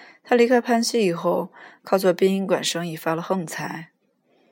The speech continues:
他在全国各地都设有殡仪馆、停尸场，你只要付五块钱，就可以把你的家属埋葬掉。你真应该见见了奥森贝格，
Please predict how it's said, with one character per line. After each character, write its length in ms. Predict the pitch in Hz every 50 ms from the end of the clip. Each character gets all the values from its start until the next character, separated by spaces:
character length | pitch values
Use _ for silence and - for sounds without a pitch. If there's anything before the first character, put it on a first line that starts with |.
| _ _ _ _ _ _ _ _
他 140 | - 247 233
在 140 | 254 233 208
全 260 | - - 165 175 175
国 140 | 185 185 185
各 160 | 190 185 170
地 180 | - 170 165
都 120 | 165 165 170
设 260 | 175 - - 180 151
有 160 | 143 120 -
殡 320 | - - 170 175 175 175 170
仪 40 |
馆、 320 | 170 - - - 233 233 - _
停 160 | - - 196
尸 180 | 180 - - 196
场， 260 | 196 - - 208 - _ _ _ _ _ _ _ _ - - - - _ _ _ _ _ _ _ _ _ _
你 120 | - 233
只 120 | 226 - 202
要 180 | 190 196 208
付 180 | 220 - - 240
五 180 | 208 175 214 -
块 240 | _ - 220 208
钱， 400 | 185 - - 156 - 208 190 175 _ _ _ _ _ _
就 160 | - - 190 180
可 160 | 180 - 185
以 100 | 180 175
把 200 | 170 170 170 170
你 80 | 165
的 120 | - - 147
家 240 | - - 170 185 202
属 180 | 202 - -
埋 200 | - - - 214
葬 220 | 196 - 170 175 170
掉。 420 | - - 170 185 - _ _ _ _ _ _ _ _ _ _ _ _ - - - - _ _ _ _ _ _ _ _ _ _ _ _
你 100 | 202 208
真 200 | 202 294 302 294
应 140 | 254 220 190
该 160 | 196 185 185
见 200 | 180 208 190 180
见 160 | 175 180 170
了 80 | 165 165
奥 240 | - - - 190
森 240 | 185 - - 196 196
贝 140 | 190 190 175
格， 320 | - - 175 170 190 202